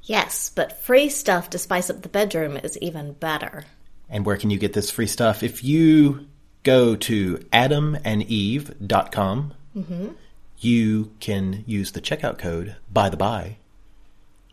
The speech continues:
Speaker 2: And you
Speaker 1: B Y T H E B I.
Speaker 2: That's true. That's right.
Speaker 1: Uh-huh.
Speaker 2: It's so good to spell.
Speaker 1: <laughs>
Speaker 2: Uh, and you can get any one item for fifty percent off. Almost any one item for fifty percent off.
Speaker 1: Yeah, and then you get all the free stuff to come with it.
Speaker 2: Okay, I like free stuff,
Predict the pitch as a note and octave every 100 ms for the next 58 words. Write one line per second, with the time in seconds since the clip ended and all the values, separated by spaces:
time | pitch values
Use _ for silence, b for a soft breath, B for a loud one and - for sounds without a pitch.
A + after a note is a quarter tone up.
0 | - - A3 G3 F3+ F3 E3+ F3+ - F#3+
1 | E3+ E3+ E3 D#3+ D#3+ F3 E3 D#3 D3+ E3
2 | A#3+ - - - - F2 - - - G2+
3 | E2+ F#3 F#3 D#3+ B2 E3+ C#3 - G#3+ -
4 | C4 C4 - C#3+ C#3 - D3+ D3+ D#3+ C#3+
5 | D#3+ D#3 A2+ B2+ C3+ - A2+ A#2 G#2+ -
6 | G#2+ G#2 G#2 G#2 G2+ - - - - C3
7 | D3+ - - - - - E3 B2+ F2 F2
8 | C#2 - C#2+ C2+ - - - G#2+ - C#3+
9 | A2 G2+ B2 D3 - - - - C4+ F3
10 | A#3+ D4+ A3 G3 G3 G3 A#3+ C4+ - E3+
11 | - G#3 G3 G#3+ A3 C3 B B - -
12 | - - - - - - C4+ G#4+ A4+ -
13 | E4 D4+ - - A3 G#3+ - - G3